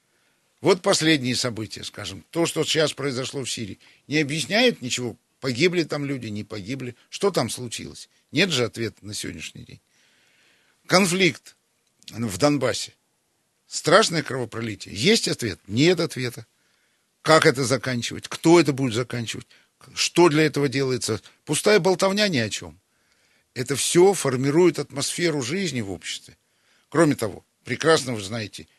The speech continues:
постоянные столкновения даже между такими гигантами, как, там, скажем,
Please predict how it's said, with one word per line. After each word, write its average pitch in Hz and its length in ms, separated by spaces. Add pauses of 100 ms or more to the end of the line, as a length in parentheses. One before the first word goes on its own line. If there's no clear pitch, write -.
(120)
постоянные 147 840 (180)
столкновения 139 760
даже 120 280
между 131 320
такими 143 380
гигантами, 117 760 (360)
как, - 280 (840)
там, - 160
скажем, 90 460